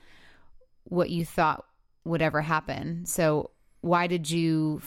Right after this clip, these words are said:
why did you wanna write the book? Why did you wanna come out and do the, you know, the E! story? And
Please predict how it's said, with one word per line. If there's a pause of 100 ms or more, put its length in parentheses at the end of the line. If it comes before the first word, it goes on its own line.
(280)
why
did
you
wanna
write
the
book?
Why
did
you
wanna
come
out
and
do
the,
you
know,
the
E!
story?
And